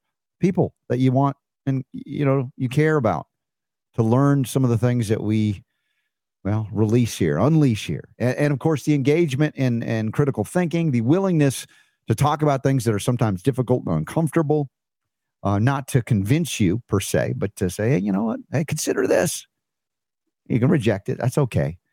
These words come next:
But I love all of the various different <laughs> beliefs out there. In fact, you know, when we talk about interpretations, you know, we had, uh, one quote from the Bible, and there are people going, "It's not just one quote. It's every-," it's, yeah, it's everything. There's so much more to life than,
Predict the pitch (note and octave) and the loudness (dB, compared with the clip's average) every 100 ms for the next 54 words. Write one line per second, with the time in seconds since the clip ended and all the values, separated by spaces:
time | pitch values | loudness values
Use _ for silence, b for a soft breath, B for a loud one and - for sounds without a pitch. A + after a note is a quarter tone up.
0 | _ _ - A2 B2+ A2+ C3+ D3+ B2+ - | _ _ 0 2 4 4 2 2 0 0
1 | B2 C3 A2 G#2 A2 A2 G2 F#2 A#2 - | 2 2 2 2 2 2 0 0 -4 -2
2 | A#2 A2 A2+ D3 - B2 A#2 B2+ A2+ G2 | -2 2 2 2 0 0 -2 -2 -2 0
3 | A2 G#2 - B2+ G2+ F#2+ F#2 G2+ G#2 G2+ | 0 0 0 -2 0 2 0 2 2 2
4 | G2+ G2+ A2+ A2+ F#2+ F#2+ F2+ _ _ - | 2 2 2 2 2 2 0 _ _ -8
5 | - D2+ - - C3+ C3+ C#3 B2+ B2 - | -6 -6 -6 -2 0 2 2 0 0 -4
6 | _ _ _ _ F2+ F2 F2+ G#2 F2 b | _ _ _ _ -4 -2 0 -2 -4 b
7 | b - F#2+ D#2 G2 G2 - C3 G#2+ F#2 | b -2 0 2 2 0 0 -4 -2 -4
8 | D#2 A2 A2+ G2 F2+ A#2 F#2 E2 F2 A2 | 0 0 0 0 0 0 0 0 2 2
9 | D#3 E3+ D#3 D3 C3 C#3+ D3 C#3+ D3+ A#2+ | 0 0 -2 0 0 0 0 0 0 0
10 | C3+ A#2+ G2+ - - A2+ - - D3+ C#3+ | -2 -2 -6 -10 -10 -4 -4 -4 -10 -10
11 | - - _ _ _ _ _ _ - G2+ | -16 -20 _ _ _ _ _ _ -4 -2
12 | - D3+ C#3+ B2 B2+ A#2+ G#2+ F2+ E2+ B2 | 2 2 2 2 2 2 2 0 0 0
13 | - - F#2 E2 | -2 -2 0 -2